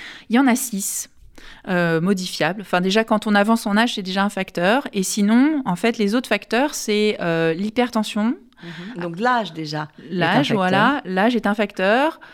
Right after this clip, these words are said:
Speaker 1: Le fait d'avoir une hypertension, le fait d'avoir du diabète, le fait d'avoir, euh, du cholestérol, le fait de fumer, le fait d'être en surpoids et, euh,
Speaker 2: D'avoir une hérédité.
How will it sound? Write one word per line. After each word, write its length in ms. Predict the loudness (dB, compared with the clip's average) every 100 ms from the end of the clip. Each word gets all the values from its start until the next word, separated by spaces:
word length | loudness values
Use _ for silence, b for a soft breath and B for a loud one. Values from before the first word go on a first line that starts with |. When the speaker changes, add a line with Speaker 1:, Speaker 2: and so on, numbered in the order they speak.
| B -8
Speaker 1:
Le 160 | -2 2
fait 120 | 2
d'avoir 240 | 4 2
une 120 | 2 -2
hypertension, 720 | -6 -6 -8 -6 -2 0 2
le 120 | 0
fait 160 | 0
d'avoir 340 | 0 0 0 -2
du 160 | -4 0
diabète, 800 | 0 2 0 0 -6 -14 -14 -18 -6
le 120 | -4
fait 220 | -2 -2
d'avoir, 600 | 0 0 0 0 -2 -6 -6
euh, 280 | -4 -6
du 180 | -8 -8
cholestérol, 840 | -4 -2 -2 -4 -2 0 2 0 -2 -6 B B
le 100 | -4
fait 160 | -2 0
de 140 | -2
fumer, 500 | -2 2 4 4 0 -6
le 120 | -6 -2
fait 200 | -2 -2
d'être 340 | -4 -6 -18 -20 -6
en 80 | -6
surpoids 640 | -2 -4 0 2 2 0 b b b b _
et, 320 | 2 4 0 -2
euh, 400 | -2 -2 0 0
Speaker 2:
D'avoir 160 | 0 -2
une 80 |
hérédité. 600 | -4 -6 -8 -12 -14 -14